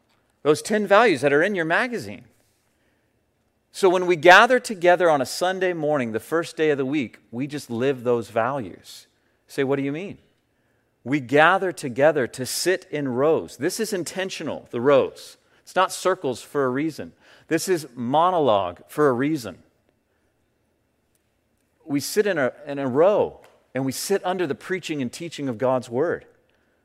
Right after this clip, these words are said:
We, we collaboratively and collectively sing together. We serve one another. We give towards the work of God. We pray together. We fellowship together.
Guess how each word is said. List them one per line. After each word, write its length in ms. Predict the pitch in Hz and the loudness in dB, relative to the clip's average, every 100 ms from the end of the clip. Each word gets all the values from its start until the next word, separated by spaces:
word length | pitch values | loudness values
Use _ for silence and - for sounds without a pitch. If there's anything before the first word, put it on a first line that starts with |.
| _ _ _ | _ _ _
We, 160 | 143 170 | 2 4
we 180 | 170 165 | 4 0
collaboratively 1120 | _ _ 156 151 151 156 185 180 170 123 135 | _ _ 4 8 10 10 6 4 0 0 -2
and 140 | 123 | -2
collectively 720 | - 143 135 175 180 156 120 123 | 0 4 6 6 2 -4 -4 -6
sing 560 | - - 190 196 190 | -8 -8 -6 -6 -10
together. 560 | 156 135 104 95 82 - _ _ _ - _ | -10 -6 -4 -4 -6 -16 _ _ _ -20 _
We 120 | 127 135 | -8 -6
serve 680 | - - 190 185 196 185 | -6 -4 0 2 2 0
one 180 | 147 135 | -2 -2
another. 400 | 110 101 82 - - | -2 -4 -4 -10 -8
We 160 | 127 147 | -6 -6
give 580 | 117 101 165 202 160 | -8 2 4 4 2
towards 320 | - 147 131 - | -2 -2 -2 -4
the 80 | |
work 300 | 117 113 110 | -4 -2 -4
of 120 | 104 90 | -6 -2
God. 240 | 104 90 | 0 0
We 120 | 120 | -4
pray 540 | 151 - - 185 196 190 | -8 -12 2 4 6 4
together. 420 | 143 123 104 98 | 2 2 0 -2
We 140 | 135 | -6
fellowship 640 | - - 202 196 160 135 - | -8 4 4 6 0 -8 -10
together. 400 | 110 110 - | -2 -2 -2